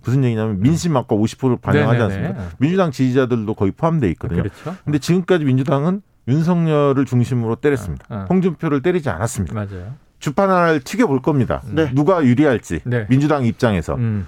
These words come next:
Speaker 1: 어, 거-, 그 부분 때문에 아직은 우리가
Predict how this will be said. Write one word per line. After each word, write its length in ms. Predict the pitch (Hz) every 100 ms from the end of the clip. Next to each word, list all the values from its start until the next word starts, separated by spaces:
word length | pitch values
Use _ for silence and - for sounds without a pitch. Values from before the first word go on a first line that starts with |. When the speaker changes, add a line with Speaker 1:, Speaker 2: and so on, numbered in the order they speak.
| - _ _ -
Speaker 1:
어, 200 | 92 90
거-, 140 | 135 - -
그 340 | - 190 214
부분 340 | - 135 156
때문에 540 | 135 151 120 151 123 73 _ _ _
아직은 680 | - 87 147 156 185 175 170
우리가 580 | - 101 104 120 127 123